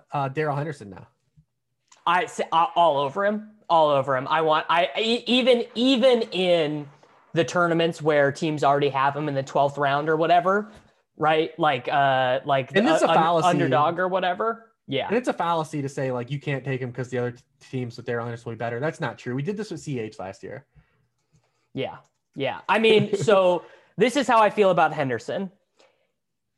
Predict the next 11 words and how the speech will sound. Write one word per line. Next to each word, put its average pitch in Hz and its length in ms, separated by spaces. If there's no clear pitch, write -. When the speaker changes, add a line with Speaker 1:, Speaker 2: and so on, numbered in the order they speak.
Speaker 2:
This 214 180
is 196 240
true. 135 340
Look 196 220
it 202 80
up 185 180
if 156 120
you 165 80
don't 151 160
believe 139 280
me. 135 280